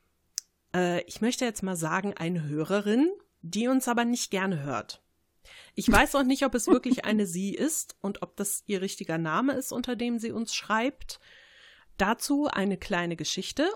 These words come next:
Und zwar kam das Ganze so, ich habe eines Tages eine E-Mail in unserem Posteingangsfach gefunden mit einem Kommentar auf unserer Webseite,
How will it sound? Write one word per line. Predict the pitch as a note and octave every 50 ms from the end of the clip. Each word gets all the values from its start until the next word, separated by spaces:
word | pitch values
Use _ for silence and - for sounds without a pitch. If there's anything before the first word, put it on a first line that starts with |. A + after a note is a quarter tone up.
| - -
Und | F3+ E3+ E3 E3 -
zwar | - - - E3+ E3 D#3 D#3 F3+ G#3 A#3 C4 C4+
kam | - - A3 G#3 G#3 G3+
das | F#3+ - -
Ganze | - F3 E3 E3 - -
so, | D#3 - F#3 A3+ C#4 D#4
ich | C#4+ - -
habe | G#3 - -
eines | E3+ E3 E3+ E3+ - -
Tages | - - A3 A#3 A#3+ B3 C4 B3 - -
eine | - - C#4+ D4 C#4
E-Mail | B3+ - G#3 G#3 G3+ G3 G3 G3 G3 G3 G3+ G3 -
in | A#3 A#3+ A#3+ A#3
unserem | - - F#3+ F#3+ F#3 F3 E3+ F3 F3 F3
Posteingangsfach | - - - D#3 D#3+ - - - - - F3 F3 F3 E3+ F3 E3+ - - E3+ E3 -
gefunden | - E3+ - - D#3+ D3 - E3 D#3+
mit | D#3+ - - -
einem | E3 F3+ G#3 G#3+ G#3+ G#3
Kommentar | - G3+ G3+ G3+ G3 G3 - D3+ D3+ D#3 E3 E3 - - - - - - - _
auf | - - D#3+ E3+ - - - _ _ _
unserer | - D#3+ E3 D#3+ D#3+ D#3+ - D#3+ E3+ F3+ - _ _ _ _ _ -
Webseite, | - G3+ - - - - - - - - - - B3+ F#4+